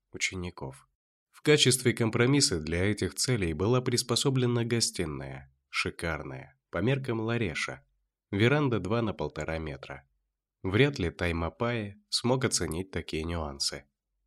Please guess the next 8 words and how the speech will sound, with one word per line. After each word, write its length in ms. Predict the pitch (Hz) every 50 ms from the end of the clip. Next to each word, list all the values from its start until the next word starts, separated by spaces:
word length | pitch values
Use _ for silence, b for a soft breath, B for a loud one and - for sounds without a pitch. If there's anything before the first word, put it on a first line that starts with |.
| _ _ _
Почтенный 920 | - 92 - - - - - 107 104 101 92 82 80 76 71 - - _ _
и 80 | 113
тоже 380 | 110 - - 123 123 117 120 113
наставник, 800 | 110 110 107 - - - 85 78 67 67 67 69 - - - _ _ _ _ _
но 160 | 117 120 117
только 360 | 117 - 120 110 - - 110
светлой 440 | - - 92 87 85 - - 98 92
стороны. 640 | - - - 92 92 92 90 82 78 73 67 -